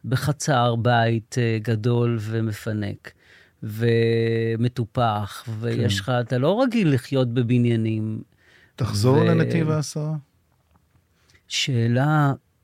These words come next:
Speaker 1: אולי הכי קשה
Speaker 2: כן.
Speaker 1: שנשאלת, אה, היום, בכלל, כאילו, אני חושב שאת כל העוטף. אמ, אחרי שהתפכחנו, ואחרי שאנחנו מבינים שהיינו ממש מופקרים,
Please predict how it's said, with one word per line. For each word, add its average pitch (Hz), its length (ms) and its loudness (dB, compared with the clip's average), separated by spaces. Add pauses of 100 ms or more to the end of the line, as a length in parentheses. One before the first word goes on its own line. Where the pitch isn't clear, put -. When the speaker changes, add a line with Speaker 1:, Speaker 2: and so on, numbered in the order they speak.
(120)
Speaker 1:
אולי 120 640 2
הכי - 340 -2
קשה 110 420 -4 (140)
Speaker 2:
כן. - 160 -10
Speaker 1:
שנשאלת, 110 880 -2
אה, 104 260 -2
היום, 104 420 2 (560)
בכלל, 113 560 0
כאילו, 107 220 -8
אני 110 100 -6
חושב - 140 -12
שאת 110 240 -8
כל 131 220 -2
העוטף. 110 560 -4 (840)
אמ, 110 640 0 (220)
אחרי 139 260 0
שהתפכחנו, 127 880 0
ואחרי 107 260 -4
שאנחנו 123 340 -2
מבינים 110 500 0
שהיינו 110 540 -4
ממש 110 300 -4
מופקרים, 113 720 0